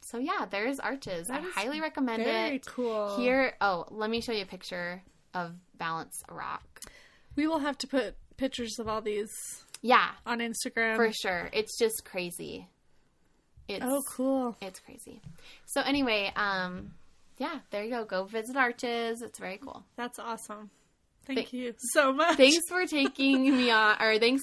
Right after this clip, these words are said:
Speaker 1: for riding this science journey with me.
Speaker 2: Yes, there
Speaker 1: Th-
Speaker 2: was a lot of science
Speaker 1: There was a lot of
Speaker 2: in
Speaker 1: science.
Speaker 2: this week's.
Speaker 1: And it made me for sure pr-, appreciate it even more.
Speaker 2: Yeah.
Speaker 1: I'm excited to see it again now that
Speaker 2: Oh,
Speaker 1: I know
Speaker 2: yeah.
Speaker 1: all about the fungi
Speaker 2: Yeah.
Speaker 1: and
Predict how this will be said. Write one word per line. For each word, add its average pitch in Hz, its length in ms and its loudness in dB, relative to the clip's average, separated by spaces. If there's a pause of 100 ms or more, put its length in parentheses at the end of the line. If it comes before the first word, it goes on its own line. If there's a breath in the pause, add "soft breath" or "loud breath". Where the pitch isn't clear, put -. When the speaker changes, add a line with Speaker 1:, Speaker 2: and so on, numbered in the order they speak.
Speaker 1:
for 240 300 0
riding 208 320 0
this 190 280 -8
science 180 380 -6
journey 180 300 -8
with 214 160 -10
me. 226 260 -8
Speaker 2:
Yes, 247 580 -2 (200)
there 285 100 -2
Speaker 1:
Th- 370 100 -4
Speaker 2:
was - 60 -8
a 240 100 0
lot 214 200 -2
of 330 100 -8
science 185 460 -8 (160)
Speaker 1:
There 247 100 -2
was 226 80 -2
a 226 80 -4
lot 208 140 2
of 208 60 -4
Speaker 2:
in - 20 -10
Speaker 1:
science. 190 420 -6
Speaker 2:
this 190 140 -6 (100)
week's. 190 320 -10
Speaker 1:
And 196 640 -4 (480 soft breath)
it 220 80 2
made 220 160 0
me 233 300 -2
for 214 140 -10
sure 220 200 -8
pr-, - 140 -14 (100)
appreciate 196 460 -6
it - 100 -8
even 185 240 -8
more. 202 400 -6 (100)
Speaker 2:
Yeah. 208 240 -2
Speaker 1:
I'm 143 60 -10
excited 190 380 -8
to 190 80 -14
see 180 160 -10
it 170 60 -10
again 170 340 -10
now 165 220 -6
that 175 200 -8 (460)
Speaker 2:
Oh, 277 60 0
Speaker 1:
I 320 80 -2
know 302 80 -2
Speaker 2:
yeah. - 200 2
Speaker 1:
all 208 200 4
about 185 300 2
the 180 120 -12
fungi 190 640 -2
Speaker 2:
Yeah. 190 280 0
Speaker 1:
and 240 160 -4